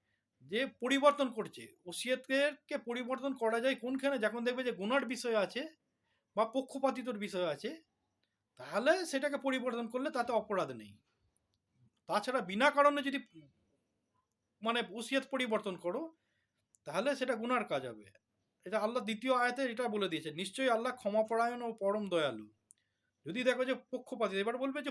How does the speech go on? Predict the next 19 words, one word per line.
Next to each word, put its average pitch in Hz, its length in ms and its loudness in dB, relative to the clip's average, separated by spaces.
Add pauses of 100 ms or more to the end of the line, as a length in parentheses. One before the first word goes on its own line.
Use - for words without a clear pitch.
পক্ষপাতিত 262 560 -4
বা 254 160 -2
কী 247 180 -4
রকম 220 280 2
ধরনের 170 320 -2
হয়, 254 140 -6
সেটা 226 380 -2
আমি 233 180 0
মোটামুটি 220 520 -2 (760)
তেরো 190 200 4
চোদ্দ 202 260 -2
রকম 214 280 -2
পেয়েছি। 165 460 -6 (400)
অনেক 269 320 6
ব-, 262 240 4
বয়স্ক 262 320 2
মানুষ 196 340 0
আছে, 214 300 -4 (1300)
যেটা 240 580 6